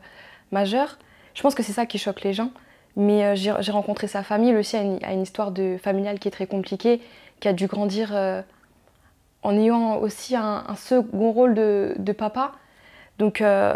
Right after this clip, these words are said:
il était très, très, très mature et ça me choque quand même encore aujourd'hui avec le recul. Je me dis, euh, il avait dix-sept ans, c'est pas possible. Et je me suis sentie tellement apaisée et bien dans ses bras. Je me sentais, euh, je me sentais aimée.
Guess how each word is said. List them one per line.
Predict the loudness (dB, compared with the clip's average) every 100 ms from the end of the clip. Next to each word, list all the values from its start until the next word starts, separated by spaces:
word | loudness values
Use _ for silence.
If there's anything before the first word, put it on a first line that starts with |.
| 0
il | 0
était | 2 0
très, | 0 -2
très, | -2
très | -4 -4
mature | -4 -4 -8 -8
et | -8
ça | -8
me | -6
choque | -4
quand | -2
même | 2 2
encore | 2 -2
aujourd'hui | 0 0 0
avec | 0 -2
le |
recul. | -2 -2 0 2 0 -4 -20 -20 -20 _
Je | -2
me | 0
dis, | 0 0
euh, | 0 -2 -4 -8 _ _ _ _ _ _
il | -4
avait | -2 -4
dix-sept | -6 -12 -12
ans, | -12 -12
c'est | -14
pas | -14 -12
possible. | -14 -6 -6 -6 -12 -6
Et |
je | -2
me | 0
suis | 0
sentie | -6 -4
tellement | -2 -2
apaisée | 0 0 2 4
et | 4
bien | 2 -2 -6 _ -16
dans |
ses | -8 -8
bras. | -8 -14 -16 _ _ _ _ _ _ _ _ -6
Je | -4
me |
sentais, | -2 -4 2 2
euh, | 4 2 0
je | 0
me |
sentais | -2 -2 0 2
aimée. | 4 4 4 0